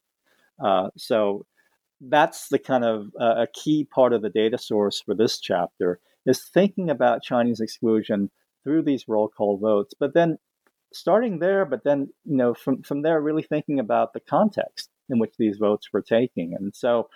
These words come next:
first I had to connect it to the first chapter, which is talked about. So I had to continue those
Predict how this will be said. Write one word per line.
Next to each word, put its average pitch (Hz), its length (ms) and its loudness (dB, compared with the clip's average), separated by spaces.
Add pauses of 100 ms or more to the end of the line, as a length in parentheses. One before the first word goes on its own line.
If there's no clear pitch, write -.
(300)
first 143 240 -6
I 123 60 2
had 117 180 -2
to 113 60 -4
connect 113 340 0
it 104 120 0
to 107 60 -2
the 92 120 -10
first 202 280 0
chapter, 113 360 0
which 98 180 -2
is 101 320 -4
talked 120 260 2
about. 95 340 0
So 113 100 0
I 104 40 2
had 113 100 -8
to 107 80 -2
continue 135 500 -2
those 98 280 -2